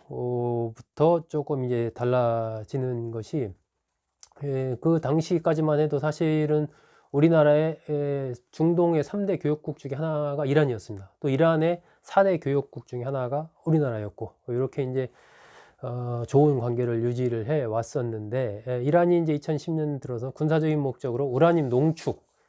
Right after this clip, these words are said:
요걸 이제, 어, 시작을 하게 되죠. 그러면서 미국과 굉장한 이제 갈등에,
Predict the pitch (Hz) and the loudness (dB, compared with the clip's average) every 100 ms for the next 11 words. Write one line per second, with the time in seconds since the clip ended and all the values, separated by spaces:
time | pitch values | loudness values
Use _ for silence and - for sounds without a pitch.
0 | _ _ - 131 165 208 208 202 185 147 | _ _ -2 2 6 8 8 4 2 0
1 | 139 120 101 - _ _ _ _ - 113 | 0 0 -6 -12 _ _ _ _ -16 -14
2 | 104 98 95 143 139 123 107 101 92 - | -14 -16 -12 -4 -4 -2 -6 -8 -10 -8
3 | 139 107 110 101 127 139 131 120 113 127 | -6 -8 -10 -2 2 2 2 0 2 2
4 | 131 - 127 139 139 123 127 120 117 113 | 2 2 4 4 2 -2 0 0 -2 -4
5 | - 131 - 156 131 123 117 113 127 123 | -2 -4 -2 0 2 2 0 -2 -2 -2